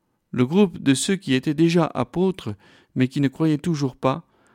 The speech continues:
lorsqu'ils virent que les eaux bougeaient sous les pieds du Seigneur, et que malgré les mouvements agités des vagues, les pas du Seigneur étaient certains, crurent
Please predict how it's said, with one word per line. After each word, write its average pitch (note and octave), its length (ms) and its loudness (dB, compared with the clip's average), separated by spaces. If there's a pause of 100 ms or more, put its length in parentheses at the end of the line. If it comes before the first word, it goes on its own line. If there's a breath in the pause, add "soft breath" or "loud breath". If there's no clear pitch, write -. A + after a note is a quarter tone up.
(180)
lorsqu'ils D3+ 420 0
virent D#3+ 380 0
que C#3 100 0
les B2+ 320 0
eaux E3 140 2
bougeaient C#3+ 500 -2 (300 soft breath)
sous - 180 -4
les B2+ 140 0
pieds D#3+ 320 0
du A#2+ 120 -14
Seigneur, B2 600 -2 (260)
et C#3+ 80 0
que D#3 80 -2
malgré D#3+ 320 4
les D#3+ 80 6
mouvements D3+ 380 4
agités C#3 400 2
des C3+ 120 2
vagues, A2+ 600 2
les C3 220 -2
pas D#3 180 0
du C#3 100 -2
Seigneur C3 520 2
étaient A#2 240 -4
certains, D#3 480 -6 (480 soft breath)
crurent G#3 340 2